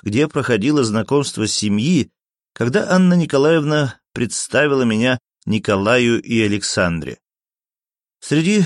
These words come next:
развешанных по стенам портретов семейства Юсуповых Штейнберг я с удивлением увидел своего отца, Петра Алексеевича. Раньше не было. Однако только и пожал я головой,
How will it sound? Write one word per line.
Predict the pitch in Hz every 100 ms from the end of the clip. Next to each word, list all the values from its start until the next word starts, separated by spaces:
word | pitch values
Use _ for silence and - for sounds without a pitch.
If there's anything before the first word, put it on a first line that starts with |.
| 139
развешанных | 135 131 151 147 139 135
по | 127
стенам | 123 - 131 127 117
портретов | 123 98 117 110 110
семейства | - 101 107 104 - 104
Юсуповых | 101 - 123 104 101 98 92
Штейнберг | - - 170 135 98 90 - -
я | 160
с |
удивлением | 165 151 131 143 151 139
увидел | 127 120 127 131 117
своего | - 101 113 110 123 -
отца, | 123 - - 101 - _ _ _ _
Петра | 107 - 104 123
Алексеевича. | 113 110 - 120 95 71 - - - _ _ _ _ _ _ _
Раньше | 85 92 85 127
не | 139 95
было. | 69 98 110 _ _ _ _ _
Однако | - 90 98 180 170 110 85 _ _ _
только | 151 175 -
и | 160
пожал | 147 139 98 117 120 110
я | 107
головой, | 95 101 95 117 131 123